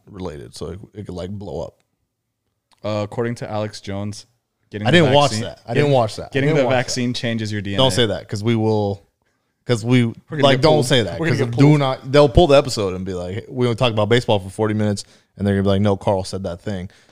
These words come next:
Speaker 1: So a little bit different of a setup. This is the first time we're doing camera, which is kinda weird. We need more cameras 'cause we have one there,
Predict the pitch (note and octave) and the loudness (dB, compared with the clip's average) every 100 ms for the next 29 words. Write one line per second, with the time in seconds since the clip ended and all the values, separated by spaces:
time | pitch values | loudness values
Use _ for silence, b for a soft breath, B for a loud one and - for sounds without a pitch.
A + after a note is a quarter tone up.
0 | b b - C3+ B2 B2 - C#3+ F3 D#3 | b b 4 6 6 2 0 4 6 6
1 | C3+ C#3+ D3 D3 A#2+ A2 B2 B2+ C#3+ A2+ | 6 4 4 0 0 0 2 2 2 -2
2 | G#2 A#2+ A2+ A#2 G#2+ G#2+ G2+ G#2+ G2+ G2+ | -4 -2 -2 0 0 0 -2 -2 -2 -4
3 | A2+ G#2 A2 C#3+ b b - G#2+ G2+ - | -4 -4 -6 -8 b b -18 -14 -12 -6
4 | A2+ G2+ G2+ A2 A2+ D3 A2 A2+ C3 - | -4 -2 -4 -4 -2 -2 0 -2 -4 -6
5 | E2 D#2 - - G#2 G2+ F#2+ A2+ A2+ G#2+ | -12 -12 -12 -8 -4 -4 -4 -4 -2 -2
6 | G#2 G#2 | -2 -4